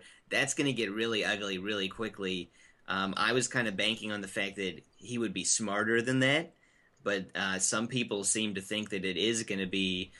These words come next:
uh, kinda Pirlo, Lampard, and Mix, Diskerud, or, uh, maybe somebody else like a Tommy McNamara, Kwadwo Poku.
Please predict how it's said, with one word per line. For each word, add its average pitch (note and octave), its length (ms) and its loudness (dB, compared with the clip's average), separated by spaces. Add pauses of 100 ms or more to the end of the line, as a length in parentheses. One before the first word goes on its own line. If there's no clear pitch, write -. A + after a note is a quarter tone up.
(340)
uh, F#2+ 200 0
kinda G2 280 -4
Pirlo, G#2 560 2
Lampard, G2+ 640 2
and F#2+ 200 0
Mix, A#2 480 0
Diskerud, C3 680 0
or, F#2+ 200 2
uh, F#2 300 0 (640)
maybe G2 320 -2
somebody G2 420 0
else G2+ 240 2
like F#2 120 0
a F#2 60 -4
Tommy F#2+ 360 -2
McNamara, F#2+ 760 2
Kwadwo G2 480 0
Poku. G2 600 2